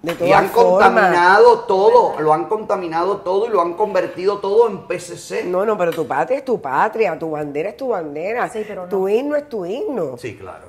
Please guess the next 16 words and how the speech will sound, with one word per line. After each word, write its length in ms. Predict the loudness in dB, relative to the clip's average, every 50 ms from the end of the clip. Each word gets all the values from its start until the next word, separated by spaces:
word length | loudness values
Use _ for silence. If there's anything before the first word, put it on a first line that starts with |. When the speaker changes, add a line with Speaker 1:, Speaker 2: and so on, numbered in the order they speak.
| -10
Speaker 1:
Independientemente 680 | -8 -4 -2 -2 0 0 -2 0 -2 -2 -2 0 0 0
de 60 | 0
todo, 140 | 0 -2 -4
sí, 140 | -4 -6 -6
claro 200 | -2 -2 -2 0
Speaker 2:
Y 40 | 0
Speaker 1:
que 100 | -2 -2
Speaker 2:
eso 140 | 0 0 2
Speaker 1:
uno 140 | 4 4
Speaker 2:
lo 60 | 4 4
Speaker 1:
se 60 | 2
Speaker 2:
aprendes 320 | 2 2 2 2 2 -2
a 160 | -2 0 2
Speaker 1:
emociona, 360 | 4 6 6 6 6 6 4 2 2 0
Speaker 2:
vivir 40 | -2 -6
después. 240 | -8 -8 -10 -12 -12